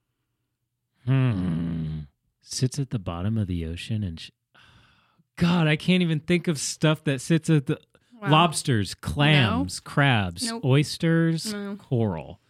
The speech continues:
Speaker 2: No.
Speaker 1: rocks,
Speaker 2: No.
Speaker 1: vents,
Speaker 2: No.
Speaker 1: uh, submarines, Titanic.
Speaker 2: Could. Yeah.
Speaker 1: Is it the Titanic?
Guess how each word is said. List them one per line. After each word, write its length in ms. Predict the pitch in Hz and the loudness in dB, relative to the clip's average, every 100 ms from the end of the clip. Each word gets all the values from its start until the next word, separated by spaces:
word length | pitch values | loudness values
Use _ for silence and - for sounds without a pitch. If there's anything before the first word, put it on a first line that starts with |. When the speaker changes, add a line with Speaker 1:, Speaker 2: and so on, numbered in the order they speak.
| _ _ _ _ _ | _ _ _ _ _
Speaker 2:
No. 260 | 226 220 208 - 101 | -8 -8 -10 -14 -6
Speaker 1:
rocks, 760 | 104 113 123 147 - - - _ _ _ _ _ _ _ - | 0 4 2 0 -6 -16 -18 _ _ _ _ _ _ _ -10
Speaker 2:
No. 260 | 208 202 - - | -8 -8 -12 -2
Speaker 1:
vents, 580 | 127 120 95 - - - | 2 2 0 -8 -16 -16
Speaker 2:
No. 160 | 208 247 - _ _ 101 | -14 -14 -14 _ _ -8
Speaker 1:
uh, 600 | 92 85 82 73 67 73 | -6 -4 -6 -8 -8 -10
submarines, 800 | - - 139 151 180 208 - - _ _ _ _ _ _ _ _ _ _ _ _ | -4 2 4 4 4 0 -6 -18 _ _ _ _ _ _ _ _ _ _ _ _
Titanic. 460 | - 135 156 196 240 | 0 2 4 2 0
Speaker 2:
Could. 100 | 254 _ _ _ _ _ | -6 _ _ _ _ _
Yeah. 240 | 208 202 240 _ - | -8 -8 -8 _ 0
Speaker 1:
Is 100 | 120 | 0
it 80 | |
the 80 | 117 | 0
Titanic? 600 | - 120 123 127 156 - | -2 -2 0 -2 -2 -8